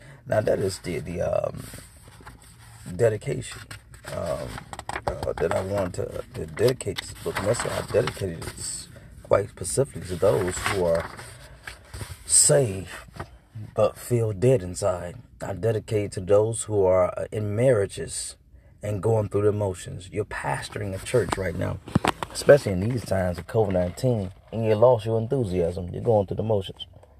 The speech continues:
You don't know what to do with yourself. Um, and I just wanna dedicate this,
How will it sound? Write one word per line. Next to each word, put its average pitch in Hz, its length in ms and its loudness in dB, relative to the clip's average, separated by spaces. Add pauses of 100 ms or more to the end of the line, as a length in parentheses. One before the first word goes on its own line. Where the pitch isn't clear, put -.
(1300)
You 147 60 0
don't 98 160 8
know 92 100 4
what 92 140 2
to 95 80 0
do 95 160 2
with 82 140 -4
yourself. 92 340 -4 (1080)
Um, 98 440 6 (680)
and 107 260 -2
I 120 160 0
just 104 180 -4
wanna 104 260 0
dedicate 95 480 0
this, 85 160 -10